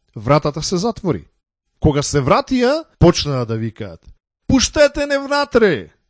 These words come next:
Младоженецот одговори: "Не може, не ве познавам." Пријателе, Исус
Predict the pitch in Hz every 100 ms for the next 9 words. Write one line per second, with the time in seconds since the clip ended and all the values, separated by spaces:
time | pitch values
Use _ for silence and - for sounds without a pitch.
0 | _ _ _ _ 123 131 139 139 147 175
1 | 180 - 143 _ _ 131 127 151 165 147
2 | 113 90 _ _ _ _ _ _ - 123
3 | 185 254 262 185 190 120 78 _ _ _
4 | 127 170 175 - 233 240 254 220 160 98
5 | 76 _ _ _ _ _ _ - 170 214
6 | - 127 85 - _ _ _ _ _ -
7 | 240 - 214 - -